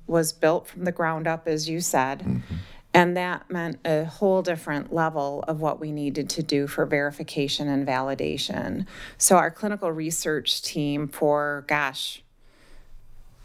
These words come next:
Speaker 1: easily the past eighteen
Speaker 2: Eighteen
Speaker 1: months,
Speaker 2: months, for
Speaker 1: if,
Speaker 2: sure.
Speaker 1: if
Speaker 2: Yeah.
Speaker 1: not longer, they have been putting this to the test. So
Speaker 2: Yeah.
Speaker 1: with that, we have fit this on over five hundred
Speaker 2: It's incredible.
Speaker 1: subjects. It is
Speaker 2: Mm-hmm.
Speaker 1: incredible.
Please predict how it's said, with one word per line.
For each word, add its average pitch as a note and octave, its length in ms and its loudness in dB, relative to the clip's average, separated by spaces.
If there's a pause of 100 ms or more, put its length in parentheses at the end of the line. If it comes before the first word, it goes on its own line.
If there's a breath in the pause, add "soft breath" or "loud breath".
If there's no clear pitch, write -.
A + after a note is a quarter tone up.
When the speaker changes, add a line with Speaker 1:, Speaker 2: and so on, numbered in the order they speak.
(100)
Speaker 1:
easily D#3 500 6
the C#3 120 -2
past C#3+ 420 -4
eighteen - 380 2
Speaker 2:
Eighteen C#3+ 140 2
Speaker 1:
months, C#3 240 2
Speaker 2:
months, D#3+ 240 -2
for - 160 -10
Speaker 1:
if, - 40 -6
Speaker 2:
sure. D#3 300 4
Speaker 1:
if D#3 200 2
Speaker 2:
Yeah. C#3+ 80 0
Speaker 1:
not D#3 260 0
longer, C#3+ 600 -2 (380 loud breath)
they E3+ 420 6
have D#3+ 340 -4
been D3+ 240 -4
putting D3 380 0
this D3 220 -4
to - 140 0
the C3+ 120 0
test. - 640 -4
So D3+ 640 2
Speaker 2:
Yeah. C#3+ 80 -8
Speaker 1:
with F3 340 2
that, C#3 480 -2
we D3 280 -4
have D3+ 240 -2
fit D#3 260 0
this D3+ 240 -4
on D3 200 0
over C#3 280 -2
five D#3 480 0 (120)
hundred D3 500 -4 (140)
Speaker 2:
It's - 120 -8
incredible. - 340 -2
Speaker 1:
subjects. C3 640 4
It F#3+ 120 6
is F#3 160 2
Speaker 2:
Mm-hmm. D3 120 -4
Speaker 1:
incredible. C#3+ 640 -4